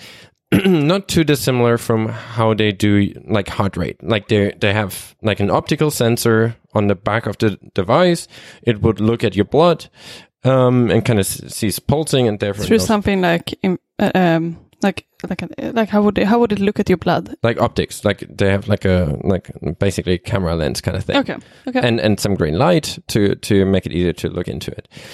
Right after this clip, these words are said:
Speaker 1: Um, uh, and then they can see, like, your, your blood moving, and therefore they know your heart rate. And a similar strategy was, was,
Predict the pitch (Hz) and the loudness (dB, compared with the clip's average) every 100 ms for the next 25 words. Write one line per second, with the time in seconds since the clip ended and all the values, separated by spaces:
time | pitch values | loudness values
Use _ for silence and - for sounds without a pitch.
0 | - _ - 123 123 120 120 117 120 - | -20 _ -2 0 2 4 4 4 2 -6
1 | _ _ - - _ 120 117 101 107 107 | _ _ -20 -20 _ 2 4 4 2 2
2 | 101 104 95 95 95 - - 92 - - | 0 0 -2 -2 -2 -2 -2 -2 -4 -20
3 | 85 _ _ - 107 95 87 76 95 90 | -20 _ _ -4 0 2 0 -2 -2 -2
4 | - 95 - 185 180 165 131 117 110 101 | -2 -2 2 0 2 2 2 0 0 0
5 | 98 82 65 101 92 - - - - - | 2 0 -2 -4 -6 -10 -14 -16 -20 -20
6 | - - 123 117 117 - - 113 - - | -12 -2 2 2 0 -2 -2 -2 0 0
7 | 170 165 156 143 143 147 _ _ _ _ | 2 4 4 4 0 -4 _ _ _ _
8 | _ _ - - - 131 139 123 98 101 | _ _ -14 -8 0 2 2 0 0 2
9 | 104 104 98 - - - - _ _ _ | 4 2 0 -4 -10 -14 -18 _ _ _
10 | 104 101 - | -2 -2 -2